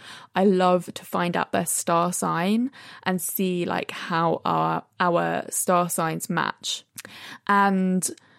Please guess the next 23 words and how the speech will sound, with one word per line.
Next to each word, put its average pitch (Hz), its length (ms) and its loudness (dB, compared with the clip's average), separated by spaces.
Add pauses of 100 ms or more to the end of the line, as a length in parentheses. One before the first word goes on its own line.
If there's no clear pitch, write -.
(340)
it 214 100 6
was 202 160 4
definitely 214 360 2
something 240 220 2
that 226 100 4
I 208 80 4
did 180 300 2
with 170 360 2
Quarantine 180 640 4
Bay. 170 500 4
I 170 600 2
looked 175 300 -2
up, - 380 -4 (500)
um, 175 420 2
to 202 100 0
see 220 340 4
if 220 200 2
a 208 40 4
Gemini 226 760 6 (400)
matched - 500 2
with 196 480 4 (120)
a 180 380 4
Scorpio. 180 1040 0